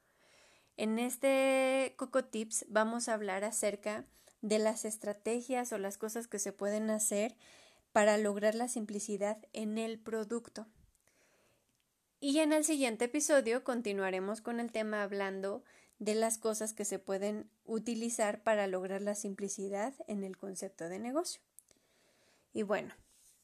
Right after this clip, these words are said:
comenzamos con esto. Para lograr la simplicidad en el producto, lo podemos hacer desde dos caminos diferentes. La primera es buscando la simplicidad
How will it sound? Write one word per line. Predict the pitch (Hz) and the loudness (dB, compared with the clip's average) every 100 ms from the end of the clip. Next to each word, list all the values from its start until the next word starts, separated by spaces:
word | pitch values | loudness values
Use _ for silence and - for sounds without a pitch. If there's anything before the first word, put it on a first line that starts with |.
| _ - | _ -2
comenzamos | 240 220 208 220 220 220 | 2 2 2 2 0 -2
con | 196 - | -6 -6
esto. | 214 - - _ _ _ _ _ _ _ _ - _ _ _ _ | -6 -8 -12 _ _ _ _ _ _ _ _ -20 _ _ _ _
Para | 226 240 | 4 6
lograr | 240 240 247 302 | 6 4 2 2
la | 349 | 2
simplicidad | 339 226 220 208 226 214 220 | 2 0 -6 -6 0 0 2
en | 254 247 | 0 -2
el | 233 | -4
producto, | 220 220 220 - 208 208 _ - - - - | -4 -4 -6 -8 -8 -8 _ -20 -20 -20 -8
lo | 233 220 | -6 -2
podemos | 226 240 254 277 | 0 0 0 0
hacer | 240 - 226 233 233 - - | 2 4 4 2 0 -8 -4
desde | 220 208 214 | -2 0 0
dos | 214 226 | 2 2
caminos | - 233 214 208 214 | 2 0 -2 -2 -4
diferentes. | 208 202 196 180 - - - - - - - _ | -6 -4 -6 -6 -10 -14 -16 -16 -20 -20 -20 _
La | - 220 220 | -2 0 0
primera | 220 233 254 302 427 - - - | -4 -2 0 0 0 -4 -16 -2
es | 226 247 - - - - _ _ _ - | 2 4 4 0 -14 -20 _ _ _ -10
buscando | 208 233 - 240 262 277 | -4 0 0 0 0 2
la | 269 | 2
simplicidad | 269 220 208 220 202 - 208 208 277 | 0 -2 -4 -6 -4 -4 -4 0 -2